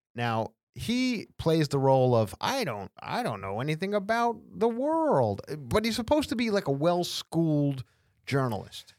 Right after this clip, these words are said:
who, who delivers the news every night, hard news. You know, uh, Donald Trump this and the world that and China and this shit and North Korea, this and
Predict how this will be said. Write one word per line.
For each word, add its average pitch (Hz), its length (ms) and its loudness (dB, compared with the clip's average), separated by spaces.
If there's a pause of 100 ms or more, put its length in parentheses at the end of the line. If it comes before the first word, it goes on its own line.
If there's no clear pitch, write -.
who, 147 260 0
who 156 260 2 (380)
delivers 240 320 2
the 226 80 2
news 233 240 2
every 226 180 2
night, 233 240 2
hard 240 400 4
news. 220 460 2 (340)
You 170 80 -2
know, 170 220 0 (100)
uh, 123 100 -6 (180)
Donald 214 300 2
Trump 220 320 -2
this 214 340 2
and 151 120 0
the 147 60 2
world 196 440 2
that 196 260 2
and 131 180 -6 (240)
China 190 580 0
and 139 280 -6
this 214 320 -2
shit 202 340 -2
and 147 220 -2 (160)
North 220 280 0
Korea, 202 460 0 (180)
this 202 200 0
and 123 100 0